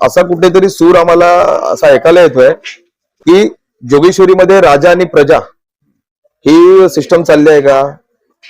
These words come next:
म्हणजे प्रजेला वर यायचं नाही, वर येऊ द्यायचं नाही, म्हणजे प्रजा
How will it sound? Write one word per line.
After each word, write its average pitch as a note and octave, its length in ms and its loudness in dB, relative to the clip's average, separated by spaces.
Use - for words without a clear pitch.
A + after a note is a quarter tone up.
म्हणजे C#3 200 -2
प्रजेला E3 400 2
वर D#3+ 200 2
यायचं D#3 400 2
नाही, D3+ 220 -2
वर D3+ 220 0
येऊ D#3 200 0
द्यायचं D3 360 0
नाही, C#3 120 -2
म्हणजे B2+ 160 -10
प्रजा D3+ 340 0